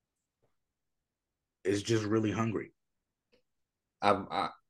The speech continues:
Speaker 2: I was gonna say, I agree with everything you just said. And then not only that, there couldn't be a m-, better and more scarier person for you to have your first test with in this Triple H-led era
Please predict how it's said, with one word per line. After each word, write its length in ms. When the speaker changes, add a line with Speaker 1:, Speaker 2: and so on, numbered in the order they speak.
Speaker 2:
I 120
was 180
gonna 260
say, 340
I 160
agree 520
with 160
everything 440
you 120
just 340
said. 360
And 120
then 180
not 220
only 200
that, 360
there 260
couldn't 420
be 300
a 480
m-, 220
better 600
and 220
more 320
scarier 1000
person 380
for 120
you 180
to 120
have 180
your 140
first 540
test 280
with 320
in 160
this 160
Triple 360
H-led 360
era 400